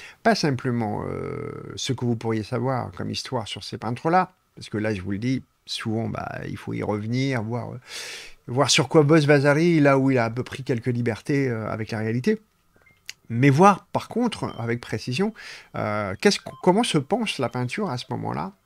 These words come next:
Comment elle se construit à un socle plus ou moins mythique ? Euh,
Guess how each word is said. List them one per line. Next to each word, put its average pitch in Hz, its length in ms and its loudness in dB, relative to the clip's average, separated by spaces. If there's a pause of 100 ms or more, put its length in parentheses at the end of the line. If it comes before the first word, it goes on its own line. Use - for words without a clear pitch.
(100)
Comment 151 260 0
elle 156 100 0
se - 120 -2
construit 175 840 -2 (360)
à 110 340 -2
un 110 40 -2
socle 117 500 -4
plus 131 320 -6
ou 127 80 -2
moins 123 120 -2
mythique ? 165 760 -4
Euh, 113 520 -6